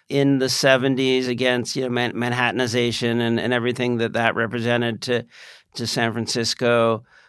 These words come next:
There was a lot of thought that some of the buildings that, that were built downtown, um, in the seventies were unattractive or not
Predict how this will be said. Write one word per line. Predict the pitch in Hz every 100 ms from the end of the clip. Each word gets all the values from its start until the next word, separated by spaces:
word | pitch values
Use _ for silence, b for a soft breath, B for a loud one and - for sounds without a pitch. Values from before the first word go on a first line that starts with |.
| b
There | - 123 123
was | 123 120 117 120 -
a | 117 127
lot | 131 127 127
of | 120 120 - - _ -
thought | - 156 135
that | 131 120 -
some | 156
of | 139
the |
buildings | 120 127 131 123 123
that, | 120 -
that | 120 113
were | 120
built | 123 120 120
downtown, | 127 117 117 131 127 123 123 123 120 -
um, | 113 113 113 117 110 -
in | 135
the | 127
seventies | 117 120 120 123 117 117 107
were | 104 101
unattractive | 85 143 180 180 170 131 131 117
or | 113 113
not | 120 123 117